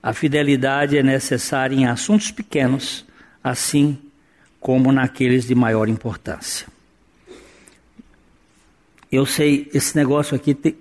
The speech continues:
Deus teve que trabalhar muito comigo, porque quando menino eu fui um ladrão. Eu roubava dos meus pais. E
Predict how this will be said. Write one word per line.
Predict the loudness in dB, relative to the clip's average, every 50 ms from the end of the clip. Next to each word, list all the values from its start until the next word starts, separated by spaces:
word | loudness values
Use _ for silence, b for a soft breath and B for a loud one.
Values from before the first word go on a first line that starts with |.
| -18 _ _ _ _ -12
Deus | -4 0 2 2 2 2
teve | 0 -2 -2
que | -2 -4
trabalhar | -4 -2 0 0 2 2 2 2 0
muito | 2 4 4 4 4 2 0
comigo, | 2 4 4 4 4 2 0 -4
porque | -6 -8 -8 -2 -2 -4
quando | -2 0 0 2 2 2 4 4
menino | 4 6 6 6 6 4 4 4
eu | 4 2
fui | 0 0 0 2 4
um | 4 2
ladrão. | 2 0 -2 -2 -2 -2 -2 -2 -4 -6 -12 -16 _ _ _ _ _ _ _ _ _ b b b b b b b b b -10
Eu | -6 -2
roubava | -2 0 0 0 0 -2 0 0 -2 -2
dos | -2 -2 -2 0 2
meus | 2 2 2 0 -4
pais. | -8 -6 -6 -8 -8 -10 -14 -16 -16 -16 -16 -16 -18 -20 _ _ _ _ _ _ b b b b b b b b b b b b b _ _ -6 0
E | 2 2 4 4 4 4 4 4 4 4 4 4 2 0 -2 -4